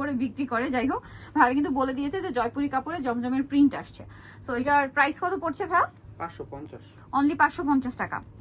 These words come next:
Speaker 1: মাত্র পাঁচশো পঞ্চাশে এই সুন্দর কালেকশনগুলো কিন্তু আপনারা পেয়ে যাচ্ছেন মাত্র পাঁচশো পঞ্চাশ টাকায়। নেক্সট দেখাচ্ছি এটার কালারগুলো। এটা গ্রেপ কালার ছিল বা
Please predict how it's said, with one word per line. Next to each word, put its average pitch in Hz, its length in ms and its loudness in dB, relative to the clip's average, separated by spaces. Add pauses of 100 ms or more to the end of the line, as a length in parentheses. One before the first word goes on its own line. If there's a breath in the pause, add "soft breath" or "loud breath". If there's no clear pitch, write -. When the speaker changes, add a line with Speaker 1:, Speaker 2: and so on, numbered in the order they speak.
(760 loud breath)
Speaker 1:
মাত্র - 240 0 (200)
পাঁচশো 294 280 2 (120)
পঞ্চাশে 277 480 -2
এই - 100 -12
সুন্দর 262 320 -2
কালেকশনগুলো 240 500 -4
কিন্তু 240 180 -6
আপনারা 302 220 -4
পেয়ে 226 160 -4
যাচ্ছেন 165 240 -10 (120)
মাত্র - 220 -4 (160)
পাঁচশো 269 340 -4
পঞ্চাশ 220 360 -8
টাকায়। - 240 -12 (400 loud breath)
নেক্সট 294 240 0
দেখাচ্ছি 196 400 -8
এটার 220 200 -4 (100)
কালারগুলো। 214 460 0
এটা 220 100 -12 (100)
গ্রেপ 247 200 -6 (100)
কালার 285 280 -2
ছিল 311 140 -6 (180)
বা 254 80 -10